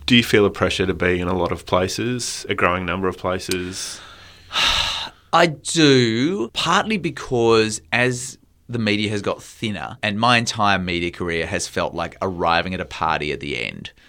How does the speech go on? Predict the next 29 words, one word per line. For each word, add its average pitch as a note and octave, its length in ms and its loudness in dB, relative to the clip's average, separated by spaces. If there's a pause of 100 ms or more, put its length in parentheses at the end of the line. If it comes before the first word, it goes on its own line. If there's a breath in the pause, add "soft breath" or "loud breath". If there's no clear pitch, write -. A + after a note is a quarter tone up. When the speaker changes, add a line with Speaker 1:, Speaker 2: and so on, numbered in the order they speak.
(280 loud breath)
Speaker 2:
Like, A2+ 240 0
you C#3+ 160 0
know, A2+ 60 4
you A2+ 200 0
get A2+ 300 4
there G#2 440 6
and G2+ 120 -4
you're G2 80 -2
like, F#2 180 -2
"There's D3+ 220 -8
a D2 60 -8
lot F#2 340 -4
of - 80 -8
empty F2+ 220 -10
bottles A1+ 340 -12
here." - 240 -16 (120)
And, B2 500 4
like, B2 340 4
but A#2 160 2
there's, B2+ 180 4
like, B2+ 220 4
the C3+ 60 -2
streamers B2+ 520 0
are C3+ 60 -4
pulled B2+ 280 0
down A2 240 2
from A2 120 -8
the A2+ 80 -4
ceiling. G#2+ 540 -2